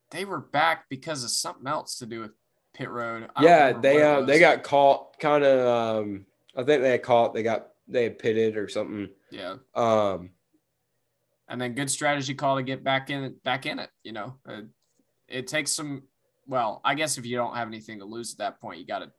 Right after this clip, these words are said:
Speaker 1: you gotta do it, but
Speaker 2: Yeah.
Speaker 1: still, you gotta make the call, and they did,
Speaker 2: Yeah.
Speaker 1: and it worked out.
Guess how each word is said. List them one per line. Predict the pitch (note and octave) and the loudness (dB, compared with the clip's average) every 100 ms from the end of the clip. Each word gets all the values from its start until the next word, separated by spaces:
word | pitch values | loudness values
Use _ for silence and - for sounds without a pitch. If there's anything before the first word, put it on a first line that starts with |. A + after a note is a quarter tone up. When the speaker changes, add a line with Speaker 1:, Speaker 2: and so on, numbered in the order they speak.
| _ _ | _ _
Speaker 1:
you | G#2+ | -14
gotta | F#2+ E2+ | -14 -14
do | A#2 G#2+ | -14 -12
it, | G2 - | -14 -14
but | F#2+ - _ - | -16 -16 _ -2
Speaker 2:
Yeah. | A#2+ E2+ A#1+ - _ _ _ _ _ - | 0 0 -4 -14 _ _ _ _ _ -18
Speaker 1:
still, | - - B2 A2+ _ _ _ _ | -14 -6 -6 -6 _ _ _ _
you | C3 | -2
gotta | D3 | -2
make | C#3+ C#3 | -2 -6
the | - | -6
call, | C3+ A2+ G#2 _ _ | -4 -4 -8 _ _
and | - B2 | -12 -8
they | |
did, | B2 C3 A2+ | -6 -6 -2
Speaker 2:
Yeah. | A2 F2+ | 0 -2
Speaker 1:
and | A#2+ | -6
it | |
worked | G#2+ B2 C3 | -8 -10 -6
out. | B2+ | -8